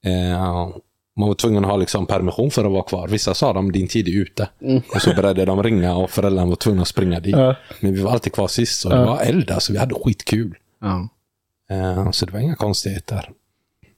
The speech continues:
Speaker 2: Jag tycker det här är så intressant.
Speaker 1: Mm.
Speaker 2: Men, men jag ser också framför mig hur... För det, det du berättar här, jag tycker det, ja, det, det hade varit eld att kunna driva igenom det.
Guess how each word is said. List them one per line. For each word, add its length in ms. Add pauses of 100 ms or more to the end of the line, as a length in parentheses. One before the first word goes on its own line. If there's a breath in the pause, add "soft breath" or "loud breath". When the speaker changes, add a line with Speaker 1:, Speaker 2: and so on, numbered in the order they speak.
(200)
Speaker 2:
Jag 180
tycker 220
det 80
här 200
är 100
så 320
intressant. 600
Speaker 1:
Mm. 240 (480 soft breath)
Speaker 2:
Men, 360 (100)
men 200
jag 140
ser 140
också 240
framför 420
mig 320
hur... 500 (560 loud breath)
För 140
det, 360
det 240
du 240
berättar 380
här, 180
jag 140
tycker 260
det, 200 (140)
ja, 600
det, 160 (100)
det 180
hade 260
varit 260 (180)
eld 340
att 100
kunna 200
driva 360
igenom 380
det. 120